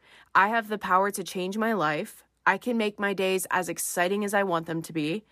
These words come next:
I can do whatever I want. I'm in control of my own life, and that's the coolest part."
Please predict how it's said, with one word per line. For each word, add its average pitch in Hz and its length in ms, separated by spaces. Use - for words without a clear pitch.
I 214 160
can 262 180
do 240 160
whatever 226 300
I 208 100
want. 202 380
I'm 202 160
in 233 80
control 226 340
of 220 80
my 214 160
own 202 180
life, 196 540
and 202 160
that's 185 240
the 196 140
coolest 185 580
part." 156 380